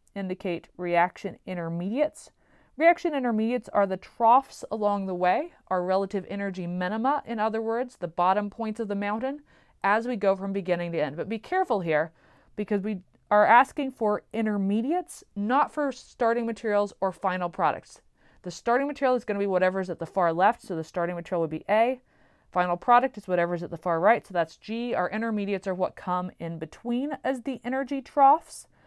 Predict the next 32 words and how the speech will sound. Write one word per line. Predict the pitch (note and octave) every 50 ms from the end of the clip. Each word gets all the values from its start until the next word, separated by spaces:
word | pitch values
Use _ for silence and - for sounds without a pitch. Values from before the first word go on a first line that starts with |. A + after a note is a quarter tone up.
| _ _ _ _ -
And | A3+ G#3+
so | B3
what | A#3+ A3 G#3+
comes | C4 B3+ B3+ C4+
in | B3
between | A3+ A#3 - - A#3 A3+ A3+
as | G#3+ G3+
the | G#3 F#3+
energy | G#3+ G#3+ A3 G#3+ G#3+ A3
troughs | - - A3+ G#3 G3+ G#3 G3+ -
is | F#3+ F#3 -
gonna | F#3+ F#3
be | E3+ D#3+
C | D#3 - - - - - A#3 A3+ A#3+ D4 E4+ E4+ - _ _ _ _ _ _ _ _ _ _ _ _ _ _ _ _ _ _ _ _ _ _ _ _ -
and | G#3+ G#3 G#3+ G#3 G#3 G#3 G3 - _ _ _
E, | - G#3 F#3+ D#3+ C#3+ C#3 - - E3 F3 _ _ -
our | F3+ E3+ -
energy | - F3+ F#3+ G#3 G#3+ G3+ G#3+ G#3
troughs | - - - G3+ F#3 F3+ F3 F3 - - - - -
en | F3 E3+ F3 F3+
route | F3 E3+ D3+ D3+ - G2+ -
there. | - B2+ C3 D3+
So | E3 - -
we'll | F#3 F#3
go | F#3
ahead | F#3 F3+
and | F3+ F3+ F3+
write | F3 F3 F3 F3
in | F3 E3+ F3
C | - - - - - G#3+ G#3 G#3 G#3 G3+ -
and | - F#3 F3+ F3 E3+ E3 - _
E | - G3+ G#3+ A#3 C#4 D#4 D#4